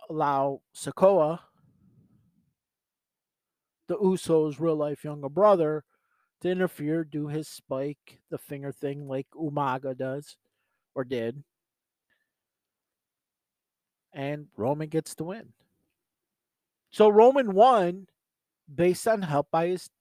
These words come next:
bloodline, you know? Where Cody. So now this sets up where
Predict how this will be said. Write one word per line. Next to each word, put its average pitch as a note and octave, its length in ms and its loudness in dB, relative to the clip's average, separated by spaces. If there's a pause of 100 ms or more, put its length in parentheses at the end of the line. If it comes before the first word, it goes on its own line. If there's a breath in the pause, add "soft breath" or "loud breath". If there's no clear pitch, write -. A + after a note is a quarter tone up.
bloodline, E3+ 640 -4 (1000)
you A2 100 -14
know? D3+ 300 -12 (1600)
Where D#3 160 2
Cody. D3+ 800 -2 (440)
So E3+ 160 0
now F#3+ 200 8
this F#3+ 180 6
sets A3 280 2
up F#3 260 8 (220)
where F3 440 4